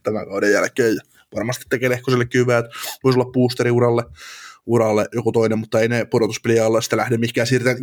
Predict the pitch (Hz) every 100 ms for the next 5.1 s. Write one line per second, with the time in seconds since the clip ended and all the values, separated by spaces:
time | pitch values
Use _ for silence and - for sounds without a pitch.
0 | 127 147 175 - 131 110 123 120 110 113
1 | 113 - 120 113 113 113 117 113 - 107
2 | 110 113 110 110 - 110 - - - -
3 | - - _ - 117 113 110 117 110 113
4 | 120 113 110 110 113 110 117 120 110 107